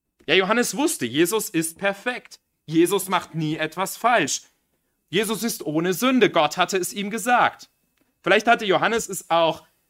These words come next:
selbst erlebt. Ich weiß es nicht genau, aber stellt euch vor, die beiden Familien haben sich besucht und da war Johannes, der wollte streiten. Und Jesus ließ sich nicht drauf ein.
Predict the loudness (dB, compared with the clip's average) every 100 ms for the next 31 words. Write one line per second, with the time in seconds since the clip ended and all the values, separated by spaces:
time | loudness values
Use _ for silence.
0 | _ -4 -2 -2 -2 2 2 2 -2 0
1 | 0 0 -2 -4 -2 -2 2 4 2 2
2 | 0 0 -4 -4 -6 -4 -2 0 -2 -2
3 | -2 -2 -4 0 2 2 -2 -6 -8 -8
4 | -2 2 0 0 -2 2 4 4 4 4
5 | 2 0 2 2 2 -2 0 4 4 2
6 | -2 -2 _ _ _ _ _ _ _ _
7 | _ _ -8 -6 -4 -4 -6 -4 -2 -2
8 | -2 -4 -2 0 -2 -2